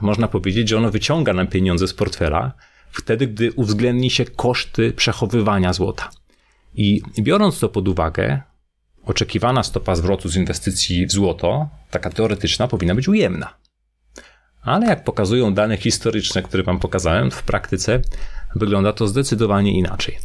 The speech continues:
I takie porównanie średniej rocznej stopy zwrotu z inwestycji w złoto w odniesieniu do różnych klas aktywów na koniec dwa tysiące osiemnastego roku wyglądało tak jak na tym slajdzie.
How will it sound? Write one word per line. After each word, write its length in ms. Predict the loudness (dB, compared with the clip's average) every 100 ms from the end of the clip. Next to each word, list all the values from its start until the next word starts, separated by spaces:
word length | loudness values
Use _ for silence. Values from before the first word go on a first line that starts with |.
| -8 -12 -14 -10 -2
I 340 | 2 2 -2 -4
takie 220 | -2 -2
porównanie 440 | 0 0 2 2 0
średniej 400 | 0 0 2 2
rocznej 300 | 2 0 -2
stopy 320 | 0 -2 0
zwrotu 440 | 0 0 0 -2
z 100 | 0
inwestycji 540 | 0 0 0 -2 0 0
w 40 |
złoto 580 | 2 2 2 -2 -2 -6
w 60 | -2
odniesieniu 400 | 0 0 2 2
do 120 | 2
różnych 320 | 0 0 0
klas 200 | 0 0
aktywów 640 | 2 0 0 2 0 -2 -10 _ _ _ _ _ _
na 140 | 0 0
koniec 400 | 0 0 2 0
dwa 180 | 0 -2
tysiące 440 | 0 0 0 0
osiemnastego 640 | 0 2 0 0 -2 0 0
roku 260 | 0 0
wyglądało 720 | 0 2 2 2 2 2 -2 -4
tak 200 | -4 -2
jak 120 | -2
na 120 | 0
tym 180 | 0 0
slajdzie. 480 | 0 2 2 0 -2